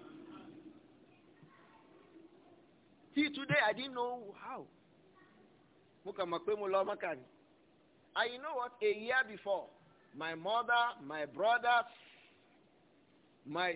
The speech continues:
sister, all of them went. They left me. And they did not tell me till they got to the airport. Mo ní, "Gbogbo yín wá lọ, ẹ pè mí sí."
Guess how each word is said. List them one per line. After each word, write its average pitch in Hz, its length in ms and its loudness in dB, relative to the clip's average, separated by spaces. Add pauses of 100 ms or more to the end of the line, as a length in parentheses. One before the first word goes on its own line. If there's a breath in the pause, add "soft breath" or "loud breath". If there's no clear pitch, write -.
(120)
sister, 254 280 -2
all 302 340 10 (120)
of 226 60 -8
them 254 220 2
went. 247 200 -2 (100)
They 196 100 0
left 214 280 4
me. 185 240 -4 (1400)
And 180 160 0
they 185 100 4
did 180 200 -4
not 208 300 2
tell 190 180 6
me 180 240 -2
till 156 140 -2
they 147 100 -4
got 165 260 -2
to 147 60 -8
the 135 120 -6
airport. 139 380 -6 (2000)
Mo 170 100 -8
ní, 226 180 -10
"Gbogbo 185 280 2
yín 208 180 -2
wá 202 140 6
lọ, 180 120 2
ẹ 165 220 2
pè 151 140 -2
mí 170 160 -4
sí." 160 160 -14